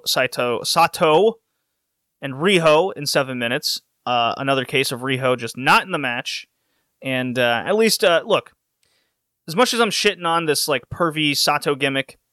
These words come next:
he does do something I do appreciate in wrestlers. And that's if, if the crowd, if you get the feeling the crowd or you yourself have a reputation that you're way better than the wrestler involved,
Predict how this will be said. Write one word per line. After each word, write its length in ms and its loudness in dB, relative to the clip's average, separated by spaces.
he 220 -4
does 480 4
do 200 -2
something 640 0
I 100 2
do 180 0
appreciate 440 -4
in 100 -10
wrestlers. 600 -8
And 140 -6
that's 320 0
if, 320 -4
if 140 -4
the 80 -2
crowd, 540 4
if 120 -14
you 80 -6
get 100 -2
the 80 -2
feeling 320 2
the 60 0
crowd 520 4
or 520 4
you 680 -2
yourself 420 0
have 160 -4
a 40 -4
reputation 680 -4
that 160 -6
you're 460 0
way 320 2
better 420 4
than 140 -4
the 80 -2
wrestler 520 -2
involved, 680 0